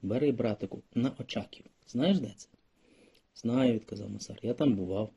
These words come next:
«Тоді щасливої дороги, а я трохи того». За хвилину він уже міцно спав. Легенький вітерець час від часу повівав з берега в море,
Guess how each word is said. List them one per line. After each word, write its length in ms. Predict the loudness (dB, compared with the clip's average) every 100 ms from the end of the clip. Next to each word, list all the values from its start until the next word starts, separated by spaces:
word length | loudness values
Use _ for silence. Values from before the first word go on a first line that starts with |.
| _ _ _ _ -20 -20 _
«Тоді 220 | -2 0
щасливої 600 | -2 -4 -4 -2 0 0
дороги, 380 | 2 4 4 2 -2
а 100 | 0
я 140 | 0
трохи 280 | -2 -2 -2
того». 340 | 2 2 2 -4 -16 -20 _ _ _ _ _ _
За 180 | -6 -6
хвилину 500 | -6 -4 -2 -2 -4
він 140 | -6
уже 300 | -4 -4 -6 -6
міцно 360 | -6 -6 -6 -12
спав. 400 | -14 -16 -16 -18 -20 _ _ _ _ _ _ _ _ _ _ -20 -20 -20 -20 _ _ _ 2
Легенький 460 | 8 10 8 4
вітерець 540 | -6 -2 4 6 4 2
час 240 | -2 0
від 120 | -2
часу 400 | 0 0 -2 -8 -10 -16 -12 0
повівав 420 | 2 2 0 -2
з 100 | 0
берега 300 | 2 2 -2
в 260 | -8 -8 -2
море, 340 | 2 2 0